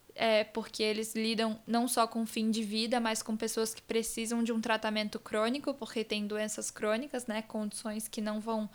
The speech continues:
melhorar, não vão sumir, assim. E isso também é uma ideia legal,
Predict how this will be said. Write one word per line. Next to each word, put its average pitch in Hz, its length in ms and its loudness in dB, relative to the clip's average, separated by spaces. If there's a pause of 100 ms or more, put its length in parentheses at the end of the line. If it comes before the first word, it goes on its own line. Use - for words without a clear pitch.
(320)
melhorar, 214 600 6
não 226 140 4
vão 214 160 0
sumir, 220 540 0
assim. 220 420 -4 (580)
E 208 580 -2 (220)
isso 277 160 4
também 330 140 2
é 269 40 4
uma 240 120 4
ideia 214 220 4
legal, 208 340 2